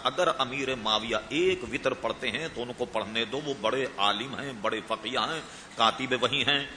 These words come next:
لیجئے صاحب، اہل حدیث حضرات جو ہیں، چونکہ حدیث کے سمن میں بہت بڑے چیمپئن، انہوں نے کہا، "دیکھو، امیر معاویہ سے ایک رکعت ثابت ہو گئی یا نہیں؟" سبحان اللہ، ہمارے امام اعظم کی قبر کو اللہ رحمت و رضوان کے پھولوں سے بھر دے۔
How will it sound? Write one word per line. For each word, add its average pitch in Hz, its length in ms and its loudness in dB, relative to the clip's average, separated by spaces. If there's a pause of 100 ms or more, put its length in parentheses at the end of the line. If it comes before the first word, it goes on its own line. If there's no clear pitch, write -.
(220)
لیجئے 107 320 2
صاحب، 113 240 2 (100)
اہل 127 200 2
حدیث 117 440 0
حضرات 110 380 4
جو 107 80 0
ہیں، 113 220 0 (360)
چونکہ 120 360 2
حدیث 113 320 0
کے 117 100 -2
سمن 120 320 0
میں 127 160 -2
بہت 110 240 0
بڑے 117 160 4
چیمپئن، 117 540 0
انہوں - 560 -10
نے 120 100 -2
کہا، 104 120 0
"دیکھو، 104 260 -2 (240)
امیر 113 280 -2
معاویہ 113 320 0
سے 113 100 -2
ایک 120 120 0
رکعت 120 220 0
ثابت 120 340 -2
ہو 147 120 -2
گئی 214 100 2
یا 196 80 2
نہیں؟" - 560 -6
سبحان 110 360 -2
اللہ، 98 180 0 (120)
ہمارے 113 360 4
امام 113 300 0 (120)
اعظم 110 400 2
کی 113 80 -2
قبر 139 240 6
کو 120 140 2
اللہ 113 160 2
رحمت 110 380 0
و 104 60 -2
رضوان 107 380 0
کے 107 80 0
پھولوں 101 300 -2
سے 101 120 -2
بھر 117 160 4
دے۔ 196 120 2